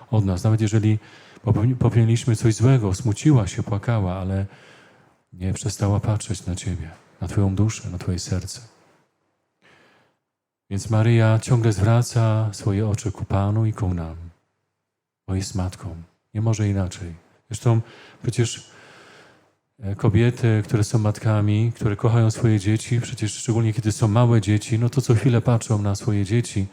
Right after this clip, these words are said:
szczególnie te, które są niemowlętami albo są chore, potrzebujące, to przecież ciągle gdzieś patrzycie jako matki na nie, żeby mieć pod opieką, troską, e, kontrolą dzieci, żeby się dziecku nic nie stało.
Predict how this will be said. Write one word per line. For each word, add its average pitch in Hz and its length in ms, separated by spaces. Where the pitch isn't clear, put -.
szczególnie 104 320
te, 98 260
które 95 260
są 92 320
niemowlętami 104 840
albo 92 200
są 101 220
chore, 110 340
potrzebujące, 107 880
to - 100
przecież 120 260
ciągle 135 320
gdzieś 104 160
patrzycie - 500
jako 98 240
matki 101 340
na 95 200
nie, 92 200
żeby 98 500
mieć 101 200
pod - 280
opieką, 107 680
troską, 98 640
e, 90 40
kontrolą 113 520
dzieci, 98 320
żeby 90 180
się 110 140
dziecku - 300
nic 107 240
nie 107 100
stało. 104 500